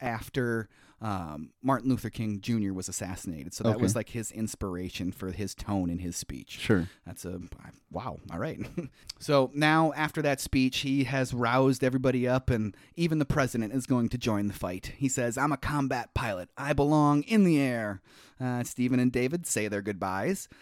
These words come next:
Speaker 1: Uh, it's a great moment between David and Julius. Julius saying,
Speaker 2: Yep.
Speaker 1: "I'm very proud of you." Stephen and Jasmine say their "I love yous," which, of course, they should.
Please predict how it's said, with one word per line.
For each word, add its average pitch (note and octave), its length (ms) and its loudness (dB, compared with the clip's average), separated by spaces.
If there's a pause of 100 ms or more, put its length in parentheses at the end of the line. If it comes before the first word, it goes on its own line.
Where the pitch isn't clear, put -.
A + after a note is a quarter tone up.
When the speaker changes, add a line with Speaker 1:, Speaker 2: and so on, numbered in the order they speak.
(220)
Speaker 1:
Uh, B2 380 0
it's C3 100 -2
a D3+ 80 2
great D3 320 2
moment D3 460 2
between D#3 340 2
David D#3 300 2
and E3 160 4
Julius. D#3 500 4
Julius C3+ 400 0
saying, C#3 300 6
Speaker 2:
Yep. C#3 80 4
Speaker 1:
"I'm D3 120 6
very A#2 360 0
proud G#2 340 2
of G#2+ 140 -2
you." D3 340 0
Stephen F#3 400 0
and D3 160 2
Jasmine C3+ 500 2
say A#2 360 0
their A#2+ 180 0
"I A#2+ 140 2
love C#3+ 340 2
yous," D#3+ 480 2
which, B2 300 -2
of D3+ 160 -10
course, G#2 320 -4
they A2 100 -2
should. - 400 -6